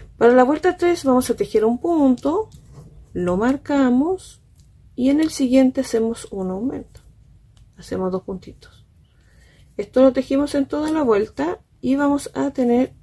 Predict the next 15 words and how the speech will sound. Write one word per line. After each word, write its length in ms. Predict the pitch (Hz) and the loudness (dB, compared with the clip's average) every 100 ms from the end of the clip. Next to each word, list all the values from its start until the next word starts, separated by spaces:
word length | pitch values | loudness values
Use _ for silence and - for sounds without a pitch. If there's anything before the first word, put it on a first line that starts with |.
| _ _ - _ - - _ - - | _ _ -20 _ -20 -20 _ -20 -2
dieciocho 540 | 226 226 233 233 220 | 0 2 2 0 -4
puntitos. 680 | 214 175 - - - - - - - | -8 -10 -14 -20 -20 -20 -20 -20 0
Ahora 360 | 240 320 359 359 | 4 4 2 0
nos 180 | 311 | -2
toca 240 | - 285 285 | -4 -4 0
la 100 | 240 | 0
vuelta 320 | 233 240 247 | 0 0 -4
número 440 | 226 214 220 214 | -4 -4 -4 -6
cuatro, 560 | - 277 254 240 240 - | -2 2 2 2 0 -2
donde 300 | 208 202 196 | -2 -4 -4
vamos 280 | 196 190 - | -6 -10 -14
a 40 | |
tejer 300 | - - - | -20 -12 -10
un 80 | 185 | -10
puntito. 720 | - 220 254 233 - 311 403 | -10 -12 -8 -8 -6 -6 -8